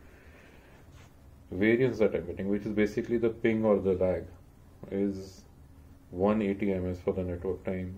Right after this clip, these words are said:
and plus minus thirty-five M S. Now this is a very high network time. If I connect it through the lan,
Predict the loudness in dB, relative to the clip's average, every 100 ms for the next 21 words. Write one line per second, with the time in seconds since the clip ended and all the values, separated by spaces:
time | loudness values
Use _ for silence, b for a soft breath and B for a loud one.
0 | -12 -10 -10 -12 -14 -20 -20 b b b
1 | b b -4 6 6 6 -2 0 -4 -6
2 | -12 -20 -20 -20 -20 0 0 0 -2 -4
3 | -4 -10 -14 -16 -20 B B B B -2
4 | 4 6 6 6 4 0 -8 -6 0 2
5 | 0 0 2 2 0 -2 -6 -8 -6 -4
6 | -4 -6 -4 0 2 2 2 0 4 4
7 | 4 -8 -14 0 4 6 4 2 2 2
8 | -2